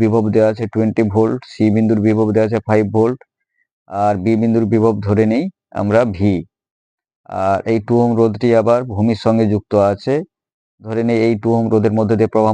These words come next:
মাত্রা আই ওয়ান, এই ফোর ওহম রোধের মধ্যে দিয়ে প্রবাহ মাত্রা আই টু, যেটি আমাদের নির্ণয় করতে হবে। এই দুটি প্রবাহ মিলে মোট প্রবাহ আই টু ওহম রোধের মধ্যে দিয়ে ভূমিতে চলে যায়। তো ধরে নিচ্ছে এই বি বিন্দুর বিভব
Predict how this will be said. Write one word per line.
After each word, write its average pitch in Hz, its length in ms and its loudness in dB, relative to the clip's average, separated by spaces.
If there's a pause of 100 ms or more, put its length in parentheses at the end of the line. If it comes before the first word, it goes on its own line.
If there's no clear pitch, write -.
মাত্রা 110 260 -2
আই 107 160 0
ওয়ান, 110 180 -2 (420)
এই 107 160 -10
ফোর 113 200 0
ওহম 117 180 0
রোধের 113 260 2
মধ্যে 113 220 0
দিয়ে 110 160 2
প্রবাহ 110 280 0
মাত্রা 107 280 0
আই 110 80 -2 (100)
টু, 131 100 -2 (340)
যেটি 107 280 0
আমাদের 110 340 0
নির্ণয় 110 320 0
করতে 110 280 -2
হবে। 113 180 0 (680)
এই 113 180 -8
দুটি 117 240 -4
প্রবাহ 110 240 2 (160)
মিলে 117 220 0 (840)
মোট 110 280 -10
প্রবাহ 110 260 0 (280)
আই 107 120 0 (460)
টু 113 140 -18
ওহম 113 220 -4
রোধের 110 280 0
মধ্যে 110 240 0
দিয়ে 131 200 2
ভূমিতে 107 280 0 (100)
চলে 90 240 0
যায়। 58 140 -4 (1200)
তো - 60 -20 (100)
ধরে 110 200 -2
নিচ্ছে 117 260 -2
এই 120 100 2
বি 117 140 4
বিন্দুর 117 320 2
বিভব 113 240 2